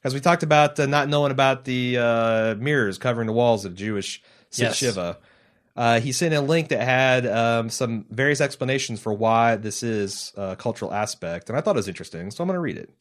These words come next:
Speaker 1: 'cause it's, you know, half my podcast anyway. "Judaism has always taught that man was created in the image of God and that he derives from that resemblance his dignity and value."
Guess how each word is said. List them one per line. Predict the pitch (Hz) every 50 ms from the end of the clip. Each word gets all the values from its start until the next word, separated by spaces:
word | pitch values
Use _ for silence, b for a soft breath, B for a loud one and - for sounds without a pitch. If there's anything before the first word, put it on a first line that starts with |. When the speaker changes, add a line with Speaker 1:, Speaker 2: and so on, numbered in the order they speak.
| _ _
Speaker 1:
'cause | 165 151
it's, | 131 127 - - - -
you | 151
know, | 120 95
half | - 117 117 117
my | - -
podcast | - - 82 82 - - 80 80 78
anyway. | 76 82 85 90 104 127 147 b b b b b b b b b b b b b b
"Judaism | 135 185 233 226 208 185 175 175 165
has | 160 151
always | 170 170 165 165 156 -
taught | - 170 156 156 156 151
that | 151 123
man | 123 131 139 139 143 139
was | 123 -
created | - 147 143 139 131 123
in | 127
the | 117
image | 127 127 127 113
of | 107 -
God | - 156 151 156 160 170 175 165
and | 143 117 113 113
that | 117 113
he | 113 135
derives | 123 113 113 120 123 131 131 135 135 131 131
from | - 127 120
that | 117 107 104
resemblance | 113 101 123 135 135 131 139 131 -
his | - 98
dignity | 98 113 135 139 143 135 - 135
and | 123 110
value." | 101 117 127 131 117 95 87 82 78 80